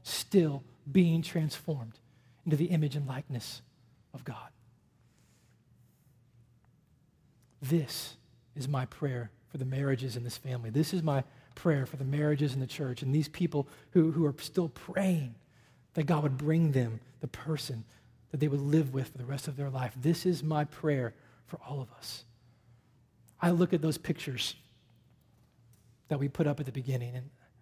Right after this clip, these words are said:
I don't even recognize, I don't even recognize the people that we were ten years ago. The change that has come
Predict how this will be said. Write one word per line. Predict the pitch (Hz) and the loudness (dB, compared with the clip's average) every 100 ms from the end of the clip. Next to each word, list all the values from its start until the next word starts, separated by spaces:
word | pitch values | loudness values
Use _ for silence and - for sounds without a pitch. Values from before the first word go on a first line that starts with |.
| _ _ _ _ _ _ - | _ _ _ _ _ _ -2
I | 180 | 2
don't | 175 175 - _ - | 2 2 -4 _ -2
even | 170 156 156 - - | 2 2 0 -6 -14
recognize, | 135 151 - 147 127 107 - - - - _ _ - | -4 -2 -2 -6 -6 -8 -14 -16 -18 -20 _ _ -18
I | - - _ _ _ _ _ _ _ _ _ _ _ _ _ _ _ _ _ _ - | -16 -16 _ _ _ _ _ _ _ _ _ _ _ _ _ _ _ _ _ _ 2
don't | 190 | 2
even | 160 | 4
recognize | 160 160 170 147 143 | 2 2 2 0 -4
the | 151 | -4
people | 170 151 | -2 0
that | 143 143 | 0 0
we | 139 | -2
were | 135 | -2
ten | 131 139 127 | -4 -4 -4
years | 123 117 | -6 -10
ago. | - - - _ _ _ _ _ _ _ - _ _ _ _ _ _ _ _ _ _ _ _ _ _ _ _ _ _ _ _ _ - | -16 -20 -20 _ _ _ _ _ _ _ -20 _ _ _ _ _ _ _ _ _ _ _ _ _ _ _ _ _ _ _ _ _ -4
The | 175 | -2
change | - - 202 202 208 185 | 0 4 6 8 6 2
that | 185 | 0
has | 180 - | 0 -2
come | 147 123 | -6 -6